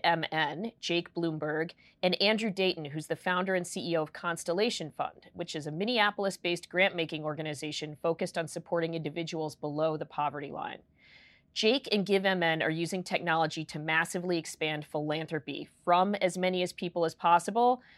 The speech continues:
to as many organizations as possible. And on the other hand, Andrew and his Constellation team are using predictive analytics and big data to more effectively channel dollars to anti-poverty organizations most likely to use it for measurable outcomes.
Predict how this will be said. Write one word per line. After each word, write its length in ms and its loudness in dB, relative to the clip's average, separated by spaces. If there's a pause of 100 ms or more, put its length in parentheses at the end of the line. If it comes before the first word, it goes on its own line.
(200)
to 180 2
as 140 2
many 200 0
organizations 720 -2
as 120 -10
possible. 560 -4 (600)
And 120 0
on 100 2
the 140 4
other 180 6
hand, 500 -2
Andrew 340 2
and 80 0
his 120 -4
Constellation 800 -2
team 320 -6
are 100 2
using 320 -2
predictive 460 -2
analytics 640 4
and 160 -4
big 220 0
data 480 4
to 100 -6
more 200 2
effectively 500 2
channel 480 2
dollars 460 2
to 200 -8
anti-poverty 760 0
organizations 840 -4
most 280 0
likely 360 4
to 140 -10
use 220 -2
it 120 -4
for 120 -4
measurable 480 -2
outcomes. 640 -6